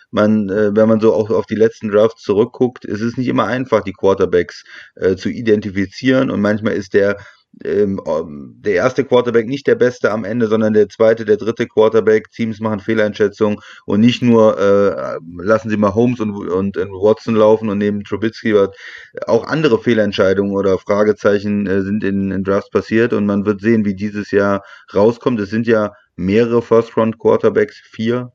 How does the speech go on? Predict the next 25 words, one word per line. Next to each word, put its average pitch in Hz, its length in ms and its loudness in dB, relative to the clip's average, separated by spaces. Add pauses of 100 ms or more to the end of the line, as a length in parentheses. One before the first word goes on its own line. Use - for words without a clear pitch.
fünf, 123 460 -6 (280)
je 113 100 -2
nachdem. 110 520 0 (380)
Ähm, 98 560 0 (140)
und 98 200 -6
von 98 160 -2
daher 98 160 0
wird 98 120 0
das 98 100 -2
sehr 98 140 0
spannend 101 280 -4
zu 95 80 -10
sein, 95 220 -2
wie 98 80 -4
sie 95 160 -8
sich 95 160 -6
dann, 92 320 -2
äh, 92 180 -4
zu 92 140 -8
sehen, 92 300 -2
wie 98 80 -4
sie 95 120 -8
sich 92 140 -10
dann 90 140 -2
entwickeln. 98 500 -4